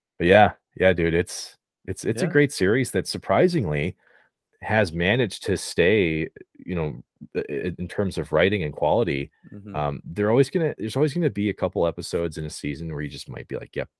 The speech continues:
Speaker 1: I'm gonna take this
Speaker 2: Yeah.
Speaker 1: one off."
Speaker 2: Mm-hmm.
Speaker 1: But just because that happens, it doesn't mean that there's not gonna be, like, a tremendously, ridiculously, like, like,
Speaker 2: Yeah.
Speaker 1: well put, like, high point in that same season.
Speaker 2: Mm-hmm. So, I mean, really, if you're looking at, like, a time of, like,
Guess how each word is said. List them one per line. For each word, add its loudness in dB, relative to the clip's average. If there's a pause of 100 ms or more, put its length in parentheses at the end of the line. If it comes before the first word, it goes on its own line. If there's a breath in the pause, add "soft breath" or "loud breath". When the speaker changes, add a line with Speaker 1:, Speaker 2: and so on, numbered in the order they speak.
(100)
Speaker 1:
I'm -6
gonna -8
take -8
this -10
Speaker 2:
Yeah. -10
Speaker 1:
one -8
off." -6 (300)
Speaker 2:
Mm-hmm. -10
Speaker 1:
But 4 (540)
just -4
because 0
that 2
happens, -2
it -10
doesn't 2
mean -2 (340)
that -16
there's -2
not 0
gonna -2
be, -2
like, -2
a -6
tremendously, -2
ridiculously, -4
like, -8 (400)
like, -4
Speaker 2:
Yeah. -6
Speaker 1:
well 2
put, -4
like, -8
high -2
point -8
in -8
that -8
same -10
season. -10
Speaker 2:
Mm-hmm. -14 (400 loud breath)
So, 8
I 4
mean, 0
really, 4
if -2
you're 2
looking 0
at, 0
like, 2
a 2
time 2
of, -2
like, 0